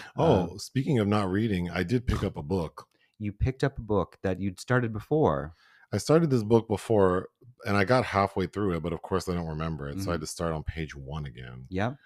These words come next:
Speaker 1: Although some of the stuff's coming back to me. What is the name of the book?
Speaker 2: Oh my God, you
Speaker 1: The
Speaker 2: don't
Speaker 1: Invisible Man.
Speaker 2: Invisible Life
Speaker 1: The Invisible Life.
Speaker 2: by Elin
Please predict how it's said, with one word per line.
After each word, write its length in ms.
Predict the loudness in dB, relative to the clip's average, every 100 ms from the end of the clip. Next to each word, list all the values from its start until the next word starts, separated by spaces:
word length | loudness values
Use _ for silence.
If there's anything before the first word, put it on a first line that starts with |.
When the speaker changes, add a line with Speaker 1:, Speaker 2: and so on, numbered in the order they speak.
| _ -2
Speaker 1:
Although 240 | 4 4
some 240 | 4 2
of 60 | 2
the 60 | 0
stuff's 280 | -4 -6 -4
coming 260 | -6 -6
back 220 | -8 -10 -10
to 120 | -12
me. 100 | -6
What 180 | -2 0
is 80 | 0
the 60 | 0
name 160 | 0
of 60 | -2
the 60 |
book? 340 | -4 -6 -6 -12 _ -10
Speaker 2:
Oh 120 | -8
my 160 | -8 -10
God, 300 | -10 -10 -4
you 60 |
Speaker 1:
The 60 | 2
Speaker 2:
don't 80 | 4
Speaker 1:
Invisible 380 | 4 2 2 2
Man. 360 | 0 -2 -8 -12 _
Speaker 2:
Invisible 500 | -4 -2 -2 0 2
Life 480 | 6 8 6 2 -4
Speaker 1:
The 80 | -4
Invisible 520 | 0 2 2 6 8
Life. 280 | 8 4 4
Speaker 2:
by 400 | 4 4 4 0 -2
Elin 600 | -2 0 0 -2 -2